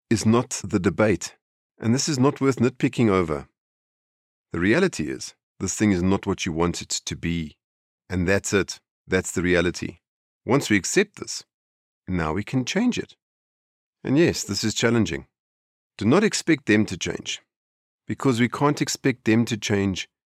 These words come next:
if we are not going to change. Do not expect them to change if you're not going to give them the chance to change.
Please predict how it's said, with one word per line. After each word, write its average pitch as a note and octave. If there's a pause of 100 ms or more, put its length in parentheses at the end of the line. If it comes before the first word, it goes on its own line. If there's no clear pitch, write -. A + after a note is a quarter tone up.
(120)
if G#2+
we A2+
are A#2
not G2+
going F2
to -
change. D2 (800)
Do G2
not A2
expect -
them F2+
to F2+
change E2+ (260)
if F#2+
you're F#2+
not F2+
going F2+
to -
give D#2+
them E2+
the D#2+
chance F2+
to -
change. D2+